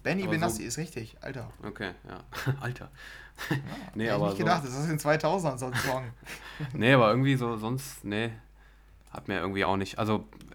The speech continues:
Speaker 2: allein
Speaker 1: Ja,
Speaker 2: schon,
Speaker 1: der
Speaker 2: weil's kein, weil's kein Big Room war, hat's mir schon mehr gefallen. Geh ich mal von aus, dass es der Grund ist, weil es jetzt nicht pures Big Room ist, aber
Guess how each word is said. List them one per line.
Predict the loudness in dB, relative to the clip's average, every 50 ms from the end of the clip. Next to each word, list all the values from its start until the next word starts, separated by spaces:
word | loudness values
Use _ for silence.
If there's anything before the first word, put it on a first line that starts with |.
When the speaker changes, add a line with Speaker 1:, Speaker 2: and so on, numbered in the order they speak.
| -20 -10 -4
Speaker 2:
allein | 0 2 4 4 4
Speaker 1:
Ja, | 4
Speaker 2:
schon, | 2 2
Speaker 1:
der | 2
Speaker 2:
weil's | 2 0 0
kein, | -2 -2 -2 0 -2 -4 -6 -10 -8 -2
weil's | -2 -2 0 0
kein | -2 0 2
Big | 2 0 2 2
Room | -2 0 2
war, | 4 4 4 4
hat's | 2 -2 -6
mir | -8 -6
schon | -4 -2 0
mehr | 0 2 0
gefallen. | 0 0 -2 -2 -2 -2 -4 -8 -10 -16 -20 -20 -20 -20 -20 -20 -20 -20 -20 -20 -20 -14 -6
Geh | -2 -2
ich | -2 0
mal | -2 -2
von | 0 2
aus, | 2 2 0 -2 -4 -8 -18 -20 -20 -14 -8 -8
dass | -6 -6
es | -4 -4
der | -4 -2
Grund | -2 -2 -4 -4
ist, | -4 -6 -6 -6
weil | -8 -8
es | -8 -8
jetzt | -8 -6
nicht | -6 -6 -6 -4
pures | 0 2 2 2 2 0
Big | -2 -4 -4 -4 -2
Room | -4 -4 -2
ist, | -4 -6 -6 -6
aber | -6 -4 -4 -6 -8